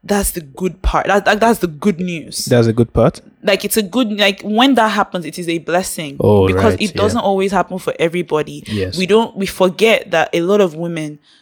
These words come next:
Speaker 1: do ja-, die from childbirth, and
Speaker 2: Yeah.
Speaker 1: babies too
Speaker 2: Yes.
Speaker 1: can die, and all these things happen. So don't take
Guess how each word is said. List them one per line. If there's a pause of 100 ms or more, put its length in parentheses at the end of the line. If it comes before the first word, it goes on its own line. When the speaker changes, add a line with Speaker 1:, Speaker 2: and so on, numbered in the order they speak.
(140)
Speaker 1:
do (100)
ja-, (100)
die
from
childbirth, (220)
and
Speaker 2:
Yeah. (300)
Speaker 1:
babies
too
Speaker 2:
Yes.
Speaker 1:
can
die, (320)
and
all
these
things
happen.
So (680)
don't (140)
take